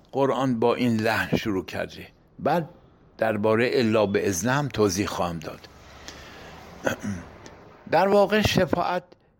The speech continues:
یه نوع تغییری است که شفیع در برابر کسی که حکمی صادر کرده در او ایجاد می‌کنه. فلان پادشاه، فلان امیر قصدش این بوده که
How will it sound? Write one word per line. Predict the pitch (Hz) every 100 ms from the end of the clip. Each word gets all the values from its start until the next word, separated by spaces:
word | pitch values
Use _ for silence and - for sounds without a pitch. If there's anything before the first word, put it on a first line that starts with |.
| -
یه | 120 185
نوع | 196 190 185 175
تغییری | - 131 123 110 120 139 202 208 180 156
است | 135 - -
که | 147 135 131 - - - - - - - -
شفیع | - 113 - 156 196 175 _ _ _ _ _ _ -
در | 98 104 92
برابر | 85 95 87 90 110 107
کسی | - 180 - 120
که | - 95
حکمی | 85 180 180 117 98
صادر | - 95 92 90
کرده | 85 - 90 98 147
در | 104 101
او | 131
ایجاد | 123 - 107 107 80
می‌کنه. | 78 85 82 _ _ _ _ _ _ _ _ -
فلان | 160 185 180
پادشاه، | 156 175 - 190 190 143 -
فلان | 143 143 143 143
امیر | 151 196 143 - - _ -
قصدش | 180 - 165 -
این | 147 156
بوده | 147 139 139
که | 147 143